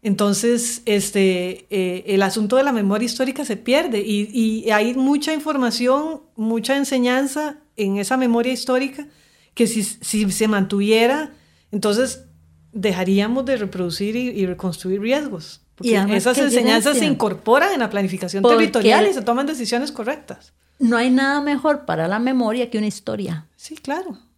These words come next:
Speaker 2: Quiero decir, un discurso se puede olvidar, un sermón se puede olvidar,
Speaker 1: Ujú.
Speaker 2: una advertencia, pero en gran parte una historia,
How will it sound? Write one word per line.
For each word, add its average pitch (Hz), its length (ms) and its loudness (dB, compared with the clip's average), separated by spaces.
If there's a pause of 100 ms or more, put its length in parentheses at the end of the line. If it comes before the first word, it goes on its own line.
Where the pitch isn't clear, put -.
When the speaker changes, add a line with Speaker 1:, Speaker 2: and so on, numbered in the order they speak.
Speaker 2:
Quiero 254 200 2
decir, 262 200 0
un 247 80 4
discurso 294 440 -2
se 240 120 -6
puede 190 200 -2
olvidar, 208 440 0
un 196 80 2
sermón 202 480 2
se 240 120 -4
puede 196 240 -2
olvidar, 185 640 -2
Speaker 1:
Ujú. 190 280 -4
Speaker 2:
una 202 220 6
advertencia, 190 840 0 (400)
pero 196 220 2
en 185 80 4
gran 214 280 2
parte 254 380 0
una 208 240 2
historia, 294 720 0